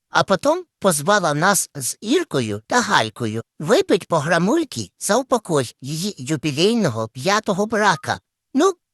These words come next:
хоч її ми не особо любим, та все ж. Сіли ми, значить, під грушкою, глядь, Свєтка закуски притягла і несе якусь сулію непонятну. Става на стіл,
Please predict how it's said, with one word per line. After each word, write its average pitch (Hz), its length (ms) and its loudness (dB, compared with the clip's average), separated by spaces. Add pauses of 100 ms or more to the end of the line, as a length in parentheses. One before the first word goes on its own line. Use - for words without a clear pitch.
(180)
хоч - 460 0
її 220 380 0
ми 196 220 2
не 156 240 0
особо 160 460 0
любим, 220 420 0 (120)
та 285 120 2
все 113 320 -2
ж. - 160 -6 (360)
Сіли 330 420 0
ми, 254 240 0 (180)
значить, 185 560 0
під 139 160 -4
грушкою, 196 720 -2 (200)
глядь, 196 440 0 (240)
Свєтка 311 520 0
закуски 180 500 -2
притягла 139 580 -2 (240)
і 151 140 0
несе 135 440 2
якусь 185 560 0
сулію 311 560 0
непонятну. 151 800 0 (340)
Става 269 480 2
на 147 140 0
стіл, 233 520 -4